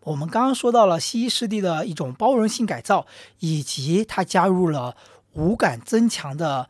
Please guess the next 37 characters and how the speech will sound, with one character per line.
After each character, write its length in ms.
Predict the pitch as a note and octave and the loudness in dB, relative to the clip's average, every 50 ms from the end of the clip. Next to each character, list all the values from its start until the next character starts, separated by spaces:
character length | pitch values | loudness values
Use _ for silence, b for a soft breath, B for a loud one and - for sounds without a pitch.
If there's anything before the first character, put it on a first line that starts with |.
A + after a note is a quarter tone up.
| b b | b b
区 300 | - - - A#3 B3+ B3+ | -10 -2 0 2 2 4
域 40 | G#3 | 2
设 220 | - - E4+ A3+ | 2 2 0 0
计。 200 | E3 - - - _ b b b b b b b b b - | -2 -4 -8 -20 _ b b b b b b b b b -4
那 80 | D4 | -2
这 140 | C4 - C4 | 0 2 0
五 240 | F3+ D3+ D3+ F3 B3 | 0 0 -2 -4 0
感 240 | - - A3 D#3 B2+ | 4 4 4 4 0
区 240 | - - A#3 A3+ | -2 -4 -2 -2
域 20 | A3+ | -2
型 240 | G3+ - F#3 F3+ F3+ | -2 -2 -2 -2 -2
增 220 | F3 - A#3 A#3 | -2 -2 -4 -4
强 180 | - - E3 F3 | -4 -4 -6 -6
设 220 | - - D4 G3+ | -2 -2 -2 -2
计 140 | - - C#3 | -2 -4 -4
到 160 | - D#4+ F4 | -4 -4 -4
底 100 | - D3+ | -4 -4
是 100 | D3 F3+ | -6 -4
什 220 | - - - A2 | -4 -6 -6 -6
么 100 | A#2 F3+ | -4 -4
玩 220 | B3+ G3+ C#3+ C3+ D#3+ | -2 -2 -2 -2 2
意 80 | F#3+ | 4
儿 140 | G#3 G#3 G3 | 6 6 6
呢？ 180 | E3+ D#3+ D#3 - _ _ _ _ _ - _ - | 4 2 -2 -6 _ _ _ _ _ -20 _ -20
首 260 | - - - C3+ A2 | -14 -10 -10 -10 -8
先 180 | - E3+ F#3+ - | -6 -2 0 0
啊， 120 | E3+ - - | 0 0 0
对 140 | - G3+ F#3 | 0 2 2
于 40 | |
我 160 | F#3+ F3 D#3 C3+ | 2 2 0 -2
这 60 | - | -2
种 180 | F#3+ F#3+ F#3 | -2 -2 0
老 180 | F3 C3+ A2+ A2 | -2 -2 -4 -8
年 160 | A2 C3+ F3 | -10 -8 -8
人 80 | F#3+ F3+ | -6 -6
来 120 | C#3 B2+ | -6 -8
说， 280 | B2+ - F3 D#3 D3+ | -8 -8 -10 -10 -10